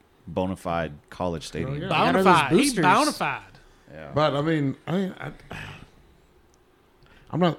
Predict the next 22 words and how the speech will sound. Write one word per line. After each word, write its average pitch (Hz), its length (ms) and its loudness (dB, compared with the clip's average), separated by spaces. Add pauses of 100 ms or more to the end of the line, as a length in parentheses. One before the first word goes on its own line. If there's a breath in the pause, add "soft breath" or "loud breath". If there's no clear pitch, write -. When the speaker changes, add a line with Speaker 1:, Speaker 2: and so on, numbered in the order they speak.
Speaker 2:
uh, 139 140 0
you 143 100 2
know, 143 100 6
I 147 100 8
know 160 140 6
the 139 100 4
movie 135 280 6
portrays, 117 460 2
you 113 60 0
know, 107 140 2
football 107 320 0
players, 104 480 0 (140)
you 104 100 -10
know, 92 80 -14 (120)
like, - 120 -20 (460 soft breath)
pretty 117 160 4
much 104 220 -4
walking 110 340 4
around 107 340 2
as 107 140 0
God, 110 340 2
but 107 160 0